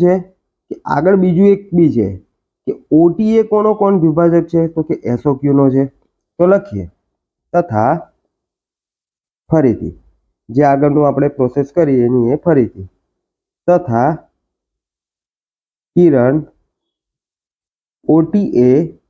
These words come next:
ખૂણો એસ ઓ ક્યુ નો દ્વિભાજક છે.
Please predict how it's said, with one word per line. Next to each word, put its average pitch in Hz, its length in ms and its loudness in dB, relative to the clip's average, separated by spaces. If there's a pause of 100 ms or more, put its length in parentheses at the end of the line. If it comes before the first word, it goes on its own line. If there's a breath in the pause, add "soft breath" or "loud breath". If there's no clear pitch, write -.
(880)
ખૂણો 143 240 0 (260)
એસ 190 260 0 (240)
ઓ 147 60 2 (320)
ક્યુ 185 260 0
નો 117 160 0 (1400)
દ્વિભાજક 123 880 0 (1400)
છે. - 100 -4